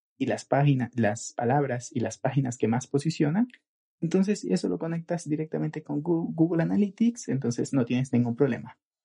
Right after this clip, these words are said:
Así es que mi recomendación es que, que uses esta. Ok,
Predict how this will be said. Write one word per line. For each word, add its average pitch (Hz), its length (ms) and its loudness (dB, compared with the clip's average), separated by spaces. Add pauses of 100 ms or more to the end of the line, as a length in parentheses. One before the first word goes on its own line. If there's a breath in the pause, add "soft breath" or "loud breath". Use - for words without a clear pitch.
(380)
Así - 160 -4
es 127 100 -4
que 143 100 -2
mi 139 120 0
recomendación 117 560 -4
es - 160 -14 (500)
que, 107 200 2
que - 160 -4
uses - 340 -6 (140)
esta. - 340 -6 (540)
Ok, 131 200 0